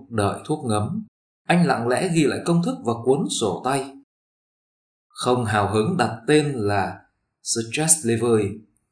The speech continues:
như loại thuốc bôi có màu hổ phách. Với loại thuốc uống này, anh đặt tên là Katyusha,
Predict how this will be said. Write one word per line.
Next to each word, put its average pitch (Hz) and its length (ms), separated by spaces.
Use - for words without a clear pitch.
như 170 500
loại 120 340
thuốc 208 260
bôi 131 360
có 156 160
màu 90 180
hổ 90 300
phách. 175 120
Với 185 200
loại 170 240
thuốc 233 240
uống 170 280
này, 101 260
anh 135 180
đặt 101 200
tên 135 160
là 98 320
Katyusha, 123 680